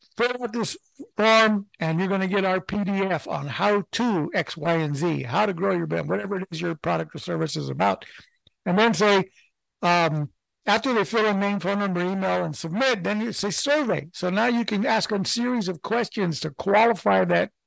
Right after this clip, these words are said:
lead, and they're staying in, they're answering the survey questions 'cause they want to win that complimentary hotel stay. Or maybe it's included at the completion of the survey.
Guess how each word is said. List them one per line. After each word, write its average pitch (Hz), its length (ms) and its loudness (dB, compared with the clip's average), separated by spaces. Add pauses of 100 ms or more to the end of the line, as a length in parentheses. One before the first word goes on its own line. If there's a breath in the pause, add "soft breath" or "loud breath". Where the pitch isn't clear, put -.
(100)
lead, 185 560 -2 (600 loud breath)
and 170 500 -2
they're 180 220 0
staying 240 480 0
in, 240 180 2
they're 165 260 -2
answering 233 540 0
the 190 140 -2
survey 233 420 0
questions 170 400 -4
'cause 151 200 -6
they 156 100 -2
want 208 420 0
to 175 160 -4
win 190 480 0
that 180 180 0
complimentary 185 540 -2
hotel 170 380 -2
stay. - 300 -6 (340 loud breath)
Or 175 80 6
maybe 202 320 4
it's 202 180 2
included 165 800 0 (420 loud breath)
at 180 140 -2
the 185 80 -4
completion 190 720 -2
of 156 100 -4
the 151 100 -6
survey. 208 380 0